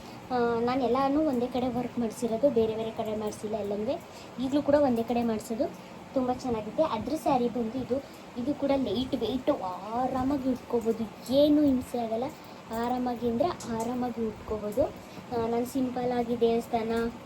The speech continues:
ಮತ್ತೆ ಫಂಕ್ಷನ್‌ಗಳಿಗಿದ್ರೆ ಇದನ್ನ almost ವೇರ್ ಮಾಡ್ಕೊಂಡು ಹೋಗ್ತೀನಿ. ಇದು ಒಂದ್ ಸ್ಯಾರಿ.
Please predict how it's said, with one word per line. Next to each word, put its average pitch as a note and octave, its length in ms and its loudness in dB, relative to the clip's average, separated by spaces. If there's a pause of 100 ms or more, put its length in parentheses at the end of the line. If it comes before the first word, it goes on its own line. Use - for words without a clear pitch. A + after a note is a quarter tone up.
(320)
ಮತ್ತೆ B3+ 180 -2
ಫಂಕ್ಷನ್‌ಗಳಿಗಿದ್ರೆ B3 920 2
ಇದನ್ನ C4+ 560 -2 (500)
almost B3+ 500 0 (600)
ವೇರ್ B3+ 200 6
ಮಾಡ್ಕೊಂಡು A#3+ 440 2
ಹೋಗ್ತೀನಿ. A3+ 460 -2 (2000)
ಇದು B3 220 0
ಒಂದ್ A#3+ 140 2
ಸ್ಯಾರಿ. A3+ 280 0